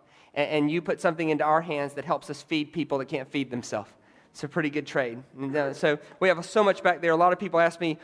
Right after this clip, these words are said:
"What are they about?" You can't talk about all of them at one time. So let me just give you a quick overview of some of them.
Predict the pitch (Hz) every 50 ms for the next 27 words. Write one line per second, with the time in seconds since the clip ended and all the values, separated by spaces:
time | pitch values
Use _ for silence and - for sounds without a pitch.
0 | - - - 156 170 170 165 165 156 143 131 156 175 175 175 170 165 160 143 -
1 | - 196 175 143 - 190 170 170 - 165 160 156 156 160 160 160 165 165 156 160
2 | 151 151 120 156 160 156 147 190 165 156 156 160 - 190 202 185 175 170 170 -
3 | 175 165 165 160 156 117 131 139 - 170 156 160 165 165 160 165 151 160 160 160
4 | 156 - 165 156 160 156 160 175